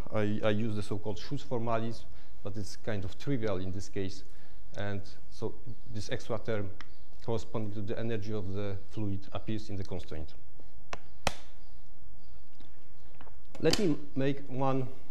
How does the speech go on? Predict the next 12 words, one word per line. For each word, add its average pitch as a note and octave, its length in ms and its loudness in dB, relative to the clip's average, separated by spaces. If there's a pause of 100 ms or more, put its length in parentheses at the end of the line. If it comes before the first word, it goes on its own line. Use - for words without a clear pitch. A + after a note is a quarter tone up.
(580)
one B2+ 240 2
remark B2 400 0
about A2+ 320 0
the, A2 240 2 (160)
uh, G2 360 0 (520)
Misner's C3+ 400 2
paper, A#2 520 2 (1120)
um, F#2 320 0 (100)
on A#2 80 0
quantum B2+ 320 0
cosmology. A#2 640 0 (960)
I, A#2 140 -2